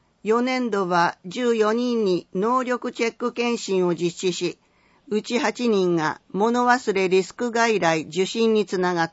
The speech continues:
た。予防から相談、支援、周りの理解までの取り組みを庁内一丸となり推進する。医療的ケア、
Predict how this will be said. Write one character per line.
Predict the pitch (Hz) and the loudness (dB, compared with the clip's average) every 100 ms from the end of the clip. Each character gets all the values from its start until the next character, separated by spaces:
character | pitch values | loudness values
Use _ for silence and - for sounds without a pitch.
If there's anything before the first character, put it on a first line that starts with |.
| - | -4
た。 | 156 - _ _ _ _ _ _ _ _ - | -6 -6 _ _ _ _ _ _ _ _ -2
予 | 202 | 0
防 | 214 247 240 | 4 4 4
か | 226 | 2
ら | 226 226 | 0 0
相 | 214 214 208 | 0 0 0
談、 | 196 185 - | -2 -2 -6
支 | - - | -14 -4
援、 | 208 190 175 _ - | 0 0 -4 _ -4
周 | 190 240 254 | 0 0 0
り | 247 | -2
の | 240 | -2
理 | 247 240 | -4 -2
解 | 214 202 | 0 2
ま | 190 | 0
で | 180 185 | 0 -2
の | 175 | -2
取 | 180 190 | -2 -4
り | - | -2
組 | 196 196 | -2 0
み | 185 | -2
を | 190 _ _ _ | -4 _ _ _
庁 | - 247 240 | -2 2 2
内 | 214 190 | 2 0
一 | 185 233 | 0 -2
丸 | 233 226 | -2 -2
と | - 220 | 0 0
な | 226 | 0
り | 196 - | -2 -6
推 | - 196 190 | -2 0 0
進 | - 180 170 | 0 0 0
す | 175 | -4
る。 | 147 - _ _ _ _ _ _ _ _ _ _ _ _ _ _ _ _ _ _ _ _ _ _ _ - | -6 -8 _ _ _ _ _ _ _ _ _ _ _ _ _ _ _ _ _ _ _ _ _ _ _ -10
医 | 208 | -6
療 | 233 262 254 | -2 0 0
的 | 240 240 233 | -2 -2 -4
ケ | - 208 156 | 0 2 2
ア、 | 120 | -2